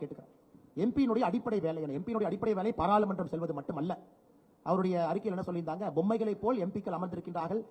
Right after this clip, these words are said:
எதிர்க்கட்சி நாற்காலியில் எம் எல் ஏக்கள் அமர்ந்திருக்கிறாங்க, எதுக்கு அதிகப்படுத்தணும், ஐநூத்தி நாற்பத்தி மூணே போதும்" அப்படின்னு அவர் நினைக்கிறார்.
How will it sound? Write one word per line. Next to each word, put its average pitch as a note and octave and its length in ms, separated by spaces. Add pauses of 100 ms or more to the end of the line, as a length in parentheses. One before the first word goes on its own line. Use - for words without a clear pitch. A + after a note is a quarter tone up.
(160)
எதிர்க்கட்சி G#3 360
நாற்காலியில் F3+ 420
எம் E3 120
எல் G3+ 100
ஏக்கள் E3+ 220
அமர்ந்திருக்கிறாங்க, E3 480
எதுக்கு F#3+ 240
அதிகப்படுத்தணும், D#3+ 540 (180)
ஐநூத்தி A3+ 280
நாற்பத்தி F3 360
மூணே F3 160
போதும்" C#3+ 280 (160)
அப்படின்னு D#3+ 120
அவர் A3+ 140
நினைக்கிறார். D#3 340